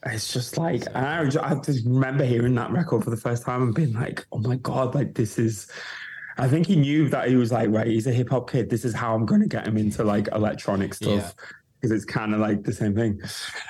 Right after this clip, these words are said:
Speaker 1: And, like, this record just, like, knocked my head off, man. I was like, "This is fucking unbelievable." And I kinda got obsessed with The Prodigy and, um,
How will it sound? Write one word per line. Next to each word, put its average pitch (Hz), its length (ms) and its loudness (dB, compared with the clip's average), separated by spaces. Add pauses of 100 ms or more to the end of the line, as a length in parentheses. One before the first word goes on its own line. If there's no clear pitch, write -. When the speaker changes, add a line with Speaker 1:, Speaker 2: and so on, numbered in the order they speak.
Speaker 1:
And, 123 200 -2
like, 147 180 0
this 147 180 2
record 120 380 4
just, 156 160 -2
like, 110 160 2
knocked 113 460 0
my 117 100 2
head 113 220 0
off, 127 180 -2
man. 139 160 4
I 110 80 4
was 104 100 -2
like, 113 220 -2
"This 110 200 -4
is 104 300 -2 (120)
fucking 113 400 -2
unbelievable." 113 720 2 (340)
And 120 100 0
I 127 120 0
kinda 147 300 -2
got 151 200 0
obsessed 117 340 -2
with 120 60 0
The 107 80 -2
Prodigy 113 540 0
and, 110 320 0
um, 107 500 0